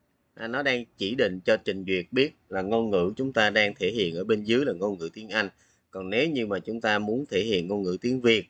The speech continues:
thì chúng ta có thể đổi. Hoặc là chúng ta cũng để tiếng Anh cũng được. Bởi vì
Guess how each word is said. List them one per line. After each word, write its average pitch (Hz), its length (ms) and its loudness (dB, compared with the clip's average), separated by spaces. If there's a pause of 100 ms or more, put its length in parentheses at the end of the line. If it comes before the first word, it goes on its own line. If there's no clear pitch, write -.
thì 90 140 -6
chúng 113 120 -4
ta 104 100 0
có 110 140 -4
thể 92 180 -2
đổi. 90 320 2 (320)
Hoặc - 260 -4
là 98 60 -2
chúng 120 200 -6
ta 113 140 0
cũng 95 240 -8
để 90 160 0
tiếng 120 180 -2
Anh 104 200 0
cũng 90 160 -6
được. 95 200 4 (720)
Bởi 104 180 -4
vì 104 320 -2